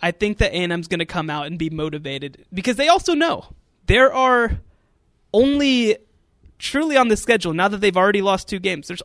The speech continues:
only a couple more winnable games. Or not just winnable, but, like, games that they'll be favored in. And I think that you talk about that Arkansas game, you talk about South Carolina,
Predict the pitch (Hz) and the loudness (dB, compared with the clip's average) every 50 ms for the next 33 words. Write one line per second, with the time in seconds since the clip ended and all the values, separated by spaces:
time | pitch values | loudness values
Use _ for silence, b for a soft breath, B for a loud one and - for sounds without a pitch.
0 | - - 214 240 269 269 277 269 240 208 - - - 247 - 269 269 240 190 190 | -10 -6 -4 -4 -2 -2 0 0 -2 -2 -4 -4 -6 -4 -4 -4 -6 -6 -4 -4
1 | 202 226 226 180 151 202 202 214 185 190 185 165 175 180 202 185 151 135 - - | -2 -2 -2 -2 -4 -6 -6 -6 -8 -10 -10 -8 -6 -4 -4 -6 -6 -10 -14 -20
2 | - b b b b b - 208 208 240 247 269 233 233 185 190 196 214 208 180 | -20 b b b b b 0 0 2 2 0 -2 -4 -8 -8 -6 -4 -4 -4 -4
3 | 160 151 165 160 139 160 160 151 156 170 185 190 170 170 156 170 175 175 156 147 | -6 -8 -8 -10 -10 -10 -10 -10 -8 -6 -6 -6 -6 -6 -8 -8 -10 -10 -12 -10
4 | - 156 160 147 135 113 - 85 - 190 - b b b b b b b b b | -10 -10 -10 -10 -12 -16 -18 -18 -20 -20 -20 b b b b b b b b b
5 | - 156 156 156 180 180 - 185 180 180 - - 156 147 143 - - - _ _ | -8 -4 -2 -2 -2 -2 -2 -6 -8 -6 -4 -4 -4 -4 -4 -6 -10 -18 _ _
6 | _ - 151 - 175 185 - - 190 175 175 190 170 - 185 180 - 185 175 - | _ -14 -4 -2 0 0 0 -2 -4 -4 -2 -4 -2 -2 -2 -2 -2 -4 -4 -2
7 | 185 170 165 165 170 165 165 170 165 175 170 b b b b b b b - - | 0 0 0 0 -2 -2 -2 -2 -4 -6 -10 b b b b b b b -10 -4
8 | - 180 185 - 185 180 165 - - - 180 165 - - 190 175 170 165 160 156 | -4 -4 -4 -2 -4 -4 -4 -4 -2 -2 -2 -2 -2 -4 -2 -2 0 -2 -2 -4
9 | 151 151 160 151 147 143 170 | -4 -6 -8 -8 -10 -10 -12